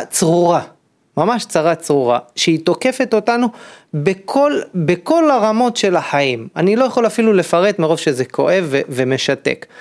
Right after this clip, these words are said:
וכאילו אלוהים הלך לישון. למה הוא לא עוזר לנו עם כל הסיפור הזה של הקורונה? מה נהיה עם אלוהים,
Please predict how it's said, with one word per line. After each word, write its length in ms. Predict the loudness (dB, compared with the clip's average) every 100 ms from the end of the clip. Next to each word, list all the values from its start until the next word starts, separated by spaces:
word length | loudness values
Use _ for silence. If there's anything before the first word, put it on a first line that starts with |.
| -20 -14 -4
וכאילו 540 | -2 0 2 4 4
אלוהים 560 | 2 2 2 2 0 -2 -2
הלך 340 | 0 0 2
לישון. 520 | 0 2 2 2 0 -6 _ _ _ _ _ _ _ _ -4
למה 260 | -2 2 2
הוא 120 | 4
לא 220 | 4 2
עוזר 280 | 0 2 2
לנו 220 | 2 2
עם 120 | 0
כל 160 | 0 -2
הסיפור 360 | 0 -2 0 0
הזה 140 | 0
של 180 | 0 -2
הקורונה? 520 | 0 0 2 0 0
מה 200 | 0 0
נהיה 240 | 0 0
עם 140 | 2 0
אלוהים, 380 | 2 0 -2